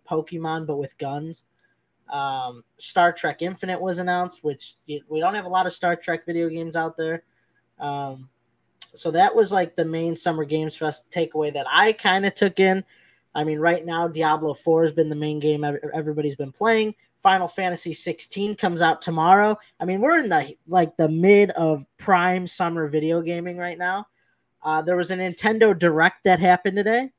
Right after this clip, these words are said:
And let me tell ya, I knew it'd be big. I wrote about it. I said, "We're probably gonna get, um, stuff on Pikmin four." I mean, we're probably gonna get D L C for Pokemon Scarlet and Violet, a little bit, you know,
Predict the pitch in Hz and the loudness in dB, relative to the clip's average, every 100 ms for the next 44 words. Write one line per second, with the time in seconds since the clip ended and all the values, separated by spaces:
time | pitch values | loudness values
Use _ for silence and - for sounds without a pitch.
0 | _ _ _ - 190 185 190 214 220 233 | _ _ _ -4 -4 0 0 0 -2 -4
1 | 190 165 143 120 - _ _ - 170 202 | -2 -2 -2 -10 -20 _ _ -8 -2 0
2 | 294 370 285 185 165 160 160 120 - - | 2 0 0 -2 0 0 0 -4 -12 -2
3 | 175 170 180 202 131 123 131 139 - 139 | 0 2 2 0 -4 -10 -12 -10 -10 -10
4 | 143 160 160 170 160 165 156 - 143 131 | -6 -2 -2 -4 -4 -4 -6 -8 -10 -10
5 | 123 123 _ _ _ - 190 180 147 143 | -14 _ _ _ _ -4 -2 -2 -4 -8
6 | - 180 170 147 - 170 170 170 165 _ | -10 -8 -8 -8 0 2 4 2 -2 _
7 | _ _ _ _ _ - 165 160 151 147 | _ _ _ _ _ -16 -12 -10 -10 -4
8 | 185 175 180 175 165 165 165 160 156 - | -2 -2 -4 -8 -6 -2 -2 -2 -4 -8
9 | _ - 190 190 175 - 185 175 175 180 | _ -8 0 2 0 -2 -4 -2 0 -2
10 | - 165 147 180 170 170 165 156 - 175 | -4 -6 -2 -2 -2 -4 -4 -4 0 2
11 | 165 160 156 147 170 180 175 156 165 170 | 2 0 -2 2 4 4 0 -2 0 0
12 | 160 160 - 175 165 156 151 - | 0 0 -2 -6 -4 -4 -6 -8